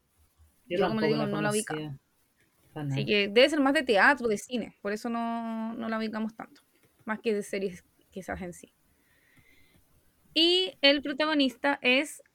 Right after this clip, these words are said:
Speaker 2: Jung Kyun-ho, que tampoco lo ubicaba, <laughs> la verdad.
Speaker 1: Ya, yo sí. A él sí lo ubicaba.
Speaker 2: Ta-, también me sorprendió cuando me di cuenta que era novio de la niña de las Girl Generation.
Speaker 1: De la Soyeon, sí. De hecho,
Speaker 2: Sí.
Speaker 1: si ustedes ven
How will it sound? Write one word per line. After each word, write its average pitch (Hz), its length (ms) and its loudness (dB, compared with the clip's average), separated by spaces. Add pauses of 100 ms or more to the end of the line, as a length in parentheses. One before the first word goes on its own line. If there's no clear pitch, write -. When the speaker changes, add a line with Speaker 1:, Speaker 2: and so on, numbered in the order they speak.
(480)
Speaker 2:
Jung 311 500 -2
Kyun-ho, 294 640 -2
que 233 140 0
tampoco 196 720 -2
lo 233 80 4
ubicaba, 208 420 2
<laughs> - 0 -
la 247 140 8
verdad. 240 360 6 (720)
Speaker 1:
Ya, 359 160 -6
yo 220 100 4
sí. 143 320 -4 (1300)
A 185 100 -6
él 202 100 -8
sí - 160 -12
lo 214 140 -8
ubicaba. 156 460 -8
Speaker 2:
Ta-, - 140 -2 (240)
también 254 220 4
me 349 80 0
sorprendió 269 380 2
cuando - 180 -4
me 262 80 0
di 233 40 0
cuenta 262 280 2
que 254 60 0
era 269 120 6
novio 262 300 4
de 262 100 2
la 226 140 2
niña 247 240 0
de 254 80 2
las 226 200 2
Girl 214 160 -4
Generation. 208 600 -6 (160)
Speaker 1:
De 190 100 0
la 202 140 2
Soyeon, 185 500 0
sí. - 420 -2 (340)
De 226 240 8
hecho, 277 340 6
Speaker 2:
Sí. 247 180 2
Speaker 1:
si 233 60 -4
ustedes 262 400 6
ven 269 440 6